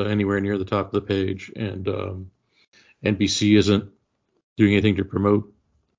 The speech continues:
Formula One, I don't think. So to, I don't know how much cross-pollination there'll be.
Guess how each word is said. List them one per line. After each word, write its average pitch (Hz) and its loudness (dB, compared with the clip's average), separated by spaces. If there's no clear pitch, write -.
Formula 104 0
One, 107 2
I 90 -2
don't 90 -4
think. 101 -6
So 202 6
to, 101 2
I 113 2
don't 117 6
know 110 6
how 107 4
much 101 0
cross-pollination 104 -6
there'll - -8
be. - -6